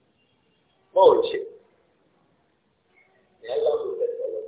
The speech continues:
us. You know, when that thing happens, people cannot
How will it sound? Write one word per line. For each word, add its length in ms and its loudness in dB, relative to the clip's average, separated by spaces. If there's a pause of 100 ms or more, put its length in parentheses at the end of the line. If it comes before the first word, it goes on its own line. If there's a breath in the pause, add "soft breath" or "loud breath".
us. 100 -14 (320)
You 100 -12
know, 120 -4
when 220 4
that 220 4
thing 140 -4
happens, 460 -2 (920)
people 380 -18
cannot 320 -6